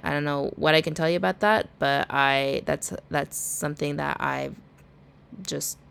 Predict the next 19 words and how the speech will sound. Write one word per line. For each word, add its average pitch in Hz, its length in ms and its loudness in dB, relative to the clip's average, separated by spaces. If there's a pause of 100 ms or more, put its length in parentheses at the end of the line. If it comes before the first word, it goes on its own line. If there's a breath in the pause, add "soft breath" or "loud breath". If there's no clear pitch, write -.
was 156 160 0
kind 147 220 -6
of 139 80 -4
a 135 40 -6
given 135 300 -4
in 120 120 -6
my 50 180 -10
life. - 420 -4 (340 loud breath)
So 165 140 2
I - 20 4
never 170 240 4
really 151 440 6 (160)
thought 151 240 4
about 143 280 -2
seeing 190 540 2
myself 143 400 -6
in - 140 -10
a - 60 -8
future. - 520 -6